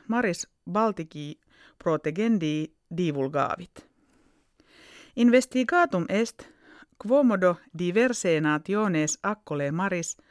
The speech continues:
luxuriationem et pollutionem avertissent et biodiversitatem fovissent. In comparatione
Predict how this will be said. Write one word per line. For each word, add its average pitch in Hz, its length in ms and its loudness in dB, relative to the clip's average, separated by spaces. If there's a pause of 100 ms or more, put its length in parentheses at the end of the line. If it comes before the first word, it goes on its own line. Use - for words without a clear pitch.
(380)
luxuriationem 170 1120 0
et 156 200 -6
pollutionem 156 920 0 (640)
avertissent 160 1000 -4 (480)
et 165 140 -4 (100)
biodiversitatem 170 1120 0 (280)
fovissent. 143 840 -6 (1800)
In 214 160 -2
comparatione 233 960 2